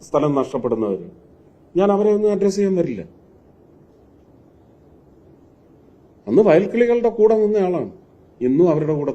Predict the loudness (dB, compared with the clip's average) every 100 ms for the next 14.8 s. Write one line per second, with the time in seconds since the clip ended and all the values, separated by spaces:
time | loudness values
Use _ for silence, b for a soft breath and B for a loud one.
0 | -8 -10 -10 -16 _ _ _ _ -20 _
1 | _ _ -8 0 0 2 2 4 2 0
2 | -6 -10 -20 _ -10 0 2 2 0 -4
3 | -2 -2 -2 -4 0 0 2 -2 -4 -4
4 | 0 2 2 0 -2 -2 -2 0 0 0
5 | -2 -4 -2 0 0 -2 0 -2 -2 -4
6 | -4 -4 -12 -20 _ b b b b b
7 | b b -12 -2 2 4 2 0 0 -2
8 | 0 2 2 2 2 4 2 2 0 0
9 | -2 -2 -10 -20 _ _ _ 2 4 4
10 | 0 -2 -4 -6 -16 -20 _ _ _ _
11 | -4 -2 -2 0 0 2 2 0 0 -2
12 | 0 2 4 2 2 -6 -12 -20 -20 _
13 | _ -4 -2 -2 -2 0 0 -2 -4 -2
14 | -2 -2 2 4 4 2 -2 -4